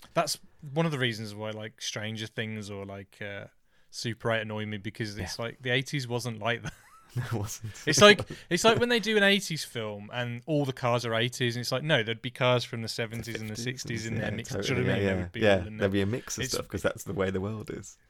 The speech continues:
Speaker 1: Yeah, exactly. And it's like, no, it's just little,
Speaker 2: It's just
Speaker 1: it's,
Speaker 2: that, yeah,
Speaker 1: it's
Speaker 2: everyone's got beads, everyone's got, like,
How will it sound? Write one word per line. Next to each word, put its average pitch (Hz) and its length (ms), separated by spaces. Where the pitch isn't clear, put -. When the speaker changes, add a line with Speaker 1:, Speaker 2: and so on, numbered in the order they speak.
Speaker 1:
Yeah, 131 200
exactly. 110 520
And 104 100
it's - 200
like, 107 200
no, 120 160
it's 120 280
just - 300
little, 117 180
Speaker 2:
It's 104 120
just 95 160
Speaker 1:
it's, 98 100
Speaker 2:
that, 95 120
yeah, 98 120
Speaker 1:
it's - 120
Speaker 2:
everyone's 113 300
got - 200
beads, 92 460
everyone's 98 300
got, - 160
like, - 380